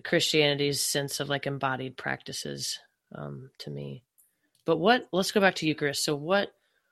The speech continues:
why do you think the Eucharist is important to the church? I mean, for me, as I'll say over and over again, the Eucharist is foundational to my faith. It's foundational to the, the worship service to me. If we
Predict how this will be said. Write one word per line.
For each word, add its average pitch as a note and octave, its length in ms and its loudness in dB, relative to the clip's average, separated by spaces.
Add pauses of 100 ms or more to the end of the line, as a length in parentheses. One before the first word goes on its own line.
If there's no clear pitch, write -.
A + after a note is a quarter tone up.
(320)
why E3 200 4
do A3 80 4
you A3+ 60 4
think G3+ 240 0
the E3+ 100 0
Eucharist D#3 500 2
is C3+ 120 -2
important D3 420 -2
to - 100 -2
the C#3 100 -8
church? D#3+ 520 4
I D#3 60 4
mean, D#3 160 4
for F3 160 4
me, G3 420 2 (800)
as E3 120 0
I'll D#3 160 6
say D#3+ 220 4
over F3+ 200 4
and D3+ 100 2
over C#3+ 180 0
again, C3+ 440 -4 (420)
the D3 140 -4
Eucharist F3+ 760 2
is D3 180 -2
foundational C3 1000 -2 (460)
to - 120 -4
my C3+ 160 0
faith. A#2+ 400 -4
It's C#3 160 -4
foundational C3+ 680 0
to - 200 -4
the, B2+ 520 -4 (120)
the C3+ 120 -6
worship D#3 440 2
service D#3+ 380 2
to - 120 -2
me. D#3 340 2 (280)
If D#3 180 0
we F3+ 440 4